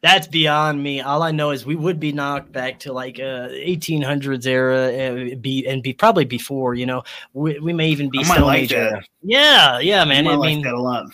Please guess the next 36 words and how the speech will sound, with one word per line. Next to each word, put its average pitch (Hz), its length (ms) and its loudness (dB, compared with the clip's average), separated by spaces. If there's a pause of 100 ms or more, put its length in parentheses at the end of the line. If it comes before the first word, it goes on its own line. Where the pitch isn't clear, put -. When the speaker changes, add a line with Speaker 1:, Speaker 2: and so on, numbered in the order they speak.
(460)
Speaker 1:
there's 190 340 4
gonna 226 180 4
be 208 180 4
those 185 280 6
of 190 120 4
us 180 160 2
that 170 180 4
are 175 60 4
prepared 208 540 0
for 107 240 -2
it, 107 100 -10
that, 120 220 -2 (220)
you 123 80 -20
know, 113 100 -14
are 120 60 -18
starting 127 300 -6
their 127 120 -4
own 135 120 -6
sustainable 131 680 -8
communities, 135 540 -6
know 120 80 -4
how 127 120 -6
to 127 80 -6
grow 127 220 -6
their 123 200 -4
own 123 200 -4
food, 131 600 -6
and, 110 160 -10 (520)
uh, 113 240 -10 (120)
know 123 220 -4
how 127 140 -4
to - 120 -12
live 139 280 -2
off 127 220 2
the 120 100 -8
land. 131 440 -4